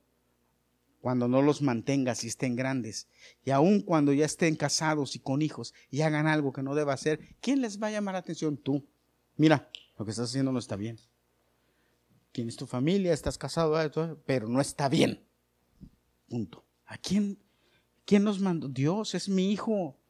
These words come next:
¿Va a dejar de ser mi hijo algún momento? No. Así podremos comprobar en la práctica que el plan de Dios para nosotros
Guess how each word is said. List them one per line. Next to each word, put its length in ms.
¿Va 60
a 40
dejar 220
de 80
ser 140
mi 100
hijo 160
algún 220
momento? 460
No. 320
Así 280
podremos 560
comprobar 640
en 140
la 140
práctica 840
que 100
el 120
plan 280
de 140
Dios 280
para 340
nosotros 1000